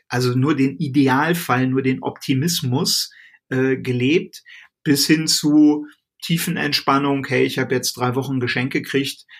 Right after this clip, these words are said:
das passt schon.“ Ähm, diese Bandbreite erlebe ich und, ähm, ich glaube, äh, dass wir in Deutschland, wenn ich das jetzt gerade auch mal mit den U S A oder auch anderen Ländern,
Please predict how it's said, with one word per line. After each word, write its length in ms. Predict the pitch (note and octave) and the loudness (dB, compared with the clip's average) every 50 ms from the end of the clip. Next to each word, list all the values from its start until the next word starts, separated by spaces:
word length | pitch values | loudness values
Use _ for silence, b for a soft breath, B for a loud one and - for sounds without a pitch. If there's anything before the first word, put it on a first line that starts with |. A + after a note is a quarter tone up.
| B B B | B B B
das 180 | C3+ A#2+ - | -6 -6 -4
passt 320 | - - B2 B2 - - - | -2 0 0 0 -2 -4 -4
schon.“ 560 | - - B2+ A2+ G#2+ G#2+ G#2 F#2 E2+ D#2+ D#2+ _ _ _ _ _ _ _ - | -2 -2 0 0 0 -2 -4 -6 -8 -12 -14 _ _ _ _ _ _ _ -6
Ähm, 360 | A#2 A#2 A2+ A2 A2 A2 - | -4 -2 0 -2 -2 -4 -6
diese 240 | - D3 D3+ D#3+ E3 | -4 -2 0 0 0
Bandbreite 680 | - - B2+ C3 - - - B2 B2 B2+ C3+ C3 C3+ | 2 2 0 0 0 -4 -4 -2 0 0 0 0 -2
erlebe 440 | A#2+ - A#2 G#2+ A#2+ C3+ D3+ D3+ E3+ | -4 -6 -4 0 2 2 4 4 2
ich 360 | E3+ F3+ G3 G3+ - - - b b b b b b | 2 0 -2 -4 -6 -14 -18 b b b b b b
und, 720 | b - B2+ B2 B2 B2 B2 A#2+ B2 A#2 - - - - - - | b 0 2 2 4 2 2 -2 -4 -6 -6 -6 -6 -6 -6 -6
ähm, 640 | B2 B2 A#2+ A#2+ A#2 A#2+ A#2+ A#2+ A#2 A#2 - - - _ _ - - _ _ _ | -4 -4 -4 -4 -4 -6 -8 -8 -8 -8 -10 -10 -12 _ _ -20 -20 _ _ _
ich 220 | - - - - | -16 -14 -10 -4
glaube, 680 | C#3+ B2 C3 C#3+ D3 C#3+ C#3 C#3 C3 B2+ B2 B2 B2 b b b b _ _ | -2 2 4 4 6 6 6 4 4 4 2 0 -4 b b b b _ _
äh, 140 | - C3 B2+ | -2 -2 -2
dass 560 | - - B2+ A#2+ A#2 - - - - - - _ _ | -2 -4 -4 -2 0 2 2 2 0 -2 -6 _ _
wir 440 | - B2+ B2+ B2+ C3 C3+ C3+ - - | -8 -2 0 0 0 0 -4 -6 -8
in 140 | B2+ A#2+ A#2 | -8 -6 -2
Deutschland, 640 | A#2+ A#2 C#3 D3+ - - D#3+ D3+ D3+ D3+ C#3+ B2+ - | 0 2 2 2 0 0 0 0 0 0 -2 -4 -6
wenn 140 | B2 A#2+ | -6 -6
ich 120 | B2 A#2+ - | -6 -6 -6
das 200 | - B2 - - | -6 -4 -4 -4
jetzt 180 | B2+ A#2+ - | -4 -6 -6
gerade 320 | - - B2 B2 B2 - - | -8 -6 -4 -4 -4 -4 -6
auch 100 | B2 - | -8 -6
mal 120 | B2+ B2 | -6 -6
mit 160 | A#2+ B2 B2 | -4 -4 -4
den 120 | B2+ B2 A#2 | -4 -6 -6
U 120 | A2+ A#2+ | -6 -6
S 140 | B2+ - - | -6 -6 -6
A 340 | - C3 C3+ C#3 C#3+ C#3+ D3 | -4 -2 0 2 2 0 0
oder 220 | - C3 B2+ - - | -4 -6 -8 -8 -8
auch 100 | - - | -10 -10
anderen 300 | - D3 C#3+ D3 C#3+ C3+ | -8 -4 -2 0 2 2
Ländern, 520 | C3 C3 C#3 C#3+ C3+ C3+ C3 B2+ B2+ B2 | 2 0 2 2 4 4 4 2 0 -4